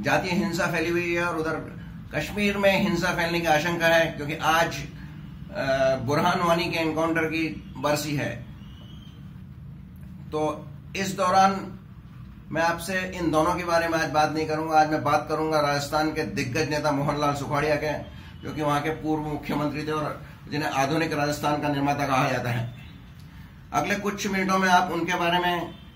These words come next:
उनकी जीवनी के बारे में सुनेंगे और बैकग्राउंड में उनके कुछ चित्र विभिन्न नेताओं के साथ देखेंगे। एक जो वीडियो इस बीच के दिखाया है मैंने, वो राजस्थान के सुखाड़िया सर्कल का है और उसका विहंगम दृश्य का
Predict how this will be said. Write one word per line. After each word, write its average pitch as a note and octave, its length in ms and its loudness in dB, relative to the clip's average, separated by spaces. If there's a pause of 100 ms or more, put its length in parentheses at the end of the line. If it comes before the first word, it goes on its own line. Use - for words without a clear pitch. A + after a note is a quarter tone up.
(100)
उनकी D#3 380 -2
जीवनी E3 320 0
के E3+ 80 0
बारे D#3+ 240 2
में E3 100 0
सुनेंगे D#3+ 400 0
और D#3+ 340 0
बैकग्राउंड D#3 460 0
में E3+ 80 -2
उनके E3+ 440 0 (680)
कुछ E3+ 300 -6
चित्र E3+ 220 -4
विभिन्न D#3+ 440 2
नेताओं D#3+ 340 2
के E3 100 -2
साथ D#3 200 4
देखेंगे। C#3+ 640 -4 (760)
एक E3 200 -4
जो G3 80 -4
वीडियो F3 360 2 (400)
इस E3+ 280 -6
बीच F3+ 260 -6
के F3+ 440 -6
दिखाया E3 420 4
है D#3+ 360 0
मैंने, E3 400 0 (220)
वो D3 120 -4
राजस्थान D#3 420 0
के D3+ 80 -6
सुखाड़िया F3 560 0
सर्कल E3+ 540 -4
का F3 80 2
है F3 220 2
और D#3 160 -2
उसका E3 260 -4
विहंगम D#3 460 2
दृश्य D#3 300 -4
का D#3 200 -4